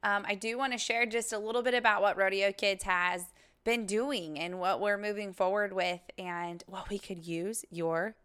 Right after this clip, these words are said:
help with. So we all know that it takes a village, and it truly does. Uh, one of the big things that we've been focusing on this year are providing more scholarships to youth in the Western industry to attend clinics, camps, lessons, and other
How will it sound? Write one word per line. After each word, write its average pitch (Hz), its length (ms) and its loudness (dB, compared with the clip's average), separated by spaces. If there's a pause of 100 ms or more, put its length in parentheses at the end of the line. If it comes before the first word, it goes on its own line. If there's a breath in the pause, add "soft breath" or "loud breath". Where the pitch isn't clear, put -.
(140)
help 359 320 2
with. - 220 0 (440 soft breath)
So 262 200 4
we 262 180 2
all 269 300 8
know 247 240 4
that 220 160 0
it 202 120 0
takes 208 280 2
a 202 80 0
village, 180 480 2
and 185 340 -4
it 208 160 -2
truly 240 400 2
does. 165 540 4
Uh, 180 180 2
one 196 220 0
of 214 180 2
the 202 80 2
big 190 300 -2
things 196 300 -2
that 185 200 2
we've 185 200 -2
been 180 200 0
focusing 185 600 0
on 175 260 0
this 165 300 -4
year 170 340 4
are 170 400 0 (140)
providing 220 680 4
more 202 560 2 (140 loud breath)
scholarships - 880 2
to 220 80 -4
youth 208 400 -4
in 220 200 -6
the 208 80 -4
Western 185 360 -2
industry 180 540 -6
to 175 400 -4 (240 loud breath)
attend 247 400 0
clinics, 269 440 -4
camps, 226 480 -6
lessons, 202 460 0
and 196 160 -2
other 185 320 2